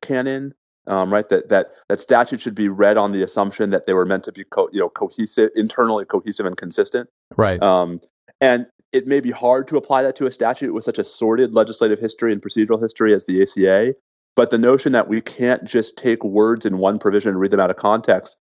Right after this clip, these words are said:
Speaker 1: you know, is, I think, something that has widespread support among all of the justices except Scalia. Um, and even Scalia in other cases.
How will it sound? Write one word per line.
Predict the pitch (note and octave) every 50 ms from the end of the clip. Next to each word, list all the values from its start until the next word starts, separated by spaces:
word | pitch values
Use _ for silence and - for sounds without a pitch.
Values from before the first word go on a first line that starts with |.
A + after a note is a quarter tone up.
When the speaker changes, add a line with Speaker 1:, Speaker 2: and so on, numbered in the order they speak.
| _ -
Speaker 1:
you | - A2+
know, | G2+ G2
is, | - A2
I | A2+ A#2+
think, | A2+ - C#3 C#3+ C#3+
something | - C3+ B2+ C3 A#2+
that | A2+ G#2 G#2+
has | A#2+ G#2+ G#2 G#2 G2+ G2 - _ _ _ _ _ _ -
widespread | G2+ G#2 A2 G#2+ A2 B2 C3+ C#3 C3 - - B2 A2+
support | - - A2+ - - - A#2 A#2+ A2+ - - _ -
among | - G#2 G2+ G2+ G2+ G2 F#2+ - _ _ _ _ _
all | - A2+ B2 C3 C#3 D3
of | C#3+ B2+
the | B2+ B2+
justices | G#2+ - A#2+ A#2 B2 - B2 - - A2+ G#2+ G#2+ G2+ G2 - -
except | - G2+ - - - B2 A#2+ -
Scalia. | - - - C#3 C3 C#3 E3 G#3 G3+ - - - _ _ _ _ _ _ -
Um, | - G#2 G#2 G#2 G#2 G2 G2+ - -
and | - A#2 A#2+
even | C#3 D#3 D#3+ F3+
Scalia | F3 - - - C#3 C#3+ E3 F#3 E3+ C3+
in | C3 C3
other | - - A2+ A#2+ C#3+ C#3
cases. | - E3 D#3 F#3 - - - - - - _